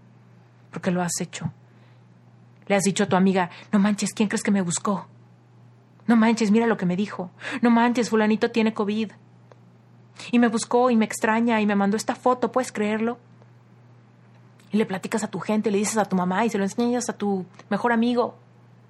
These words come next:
Y permites que toda la fuga de tu atención se vaya de nuevo al mismo lugar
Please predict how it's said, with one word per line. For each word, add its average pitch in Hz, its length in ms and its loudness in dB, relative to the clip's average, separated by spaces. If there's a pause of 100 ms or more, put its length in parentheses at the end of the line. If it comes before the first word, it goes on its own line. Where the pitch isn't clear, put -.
(1900)
Y - 40 -20
permites 175 680 -4
que 220 100 -6
toda 165 420 -6
la 165 160 -4
fuga 170 380 -4
de 165 120 -6
tu 165 120 -8
atención 170 640 -6
se - 220 -8
vaya 170 400 -6
de 208 80 -4
nuevo 165 480 -4
al 170 180 -6
mismo 175 460 -4
lugar 190 400 -4